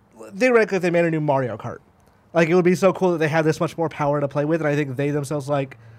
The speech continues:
no, what if we put in more players? What if we, it, like, online infrastructure and netcode are also dependent on processors. So if they get better acce-, access to those and better aspects of those, they can make better versions of those kind of things.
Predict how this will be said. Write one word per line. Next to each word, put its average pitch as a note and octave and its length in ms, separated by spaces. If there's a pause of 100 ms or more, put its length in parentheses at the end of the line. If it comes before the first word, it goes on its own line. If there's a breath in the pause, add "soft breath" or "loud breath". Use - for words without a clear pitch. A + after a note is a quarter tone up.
(140 loud breath)
no, D3+ 300 (160)
what D3+ 160
if C#3 80
we E3+ 80
put F#3+ 160
in G3 100
more G#3 160
players? G#3 480
What D3+ 80
if D3+ 100
we, E3+ 220 (800 soft breath)
it, G3 220
like, F3+ 160
online G3+ 340
infrastructure F3+ 540
and D3 100
netcode F#3 300
are D3+ 120
also D3+ 200
dependent D3+ 340
on D#3 80
processors. D3+ 640 (280 loud breath)
So D3+ 240
if C#3 120
they D3+ 120
get D#3+ 200
better D3+ 200
acce-, D#3 340
access D#3 320
to - 80
those F3+ 320
and B2 80
better C3 140
aspects C#3+ 340
of A#2 80
those, A#2+ 300 (240 soft breath)
they C#3+ 100
can C#3 120
make C#3 180
better C#3 180
versions C#3 340
of C#3 120
those C3+ 140
kind C#3+ 160
of C3+ 60
things. A2+ 400